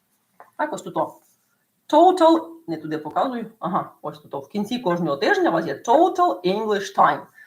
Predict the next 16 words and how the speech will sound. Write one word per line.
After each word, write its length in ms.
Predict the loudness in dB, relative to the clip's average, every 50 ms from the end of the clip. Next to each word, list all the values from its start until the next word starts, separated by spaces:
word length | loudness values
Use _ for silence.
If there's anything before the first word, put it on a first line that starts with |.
| _ _ _ _ _ -10
І 60 | -6
потім 260 | -6 -4 -4 -4 -4
ще 120 | -6 -6
в 40 | -6
кінці 260 | -6 -8 -6 -4 -4
кожного 360 | -4 -2 -4 -4 -4 -4 -2 -2
місяця 300 | -2 -2 -2 -6 -12 -14
так 160 | -16 -10 -4
само 220 | -2 -2 -2 -2
підбити 380 | -6 -10 -8 -8 -8 -8 -8 -12
собі. 240 | -16 -18 -20 -20 -20 _ _ _ -20 -20 _ _ _ _
А, 180 | -4 -2 -2
тому 220 | -2 -4 -4 -6 -6
що 180 | -6 -8 -10 -12 _ _ _
порахували, 600 | -6 -6 -4 -4 -4 -2 0 0 0 -2 -4 -8 -12 _ _ _ _ _ _ -20
тобто 420 | -18 -12 -10 -8 -8 -8 -10 -12